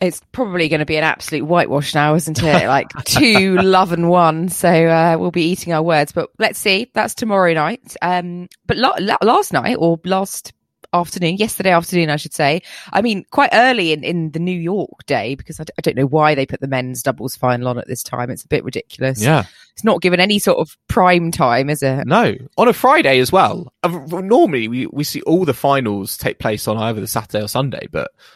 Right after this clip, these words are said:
Speaker 2: yeah, they just wanted to, s-, I guess, speed through it. But yeah, it was a bit of a shame, I think, in terms of the scheduling. Nice for, nice for U K fans, though, given the, uh,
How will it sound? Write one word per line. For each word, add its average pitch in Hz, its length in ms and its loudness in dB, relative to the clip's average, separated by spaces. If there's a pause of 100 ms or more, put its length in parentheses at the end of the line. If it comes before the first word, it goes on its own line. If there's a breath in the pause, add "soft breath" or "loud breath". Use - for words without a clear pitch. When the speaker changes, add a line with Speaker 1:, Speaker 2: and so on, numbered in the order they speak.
(360 soft breath)
Speaker 2:
yeah, 127 180 0
they 107 100 -8
just - 180 -6
wanted 127 180 -2
to, - 100 -4
s-, - 220 -4
I 127 40 0
guess, 127 180 -2
speed 139 340 0
through 143 220 2
it. 98 120 0
But 117 100 0
yeah, 127 80 4
it - 40 4
was 120 80 0
a 135 40 -6
bit 165 100 4
of 123 40 -10
a 131 60 -6
shame, 123 240 0
I 107 60 -8
think, 90 160 -10
in 90 80 -12
terms 107 220 -10
of 104 80 -12
the - 80 -8
scheduling. 101 540 -8 (380 loud breath)
Nice 214 280 2
for, 180 220 4
nice 196 300 2
for - 80 -2
U 185 180 -2
K 185 200 0
fans, 110 320 -8
though, 113 160 -2
given 127 360 -8
the, 123 380 -4
uh, 117 320 -6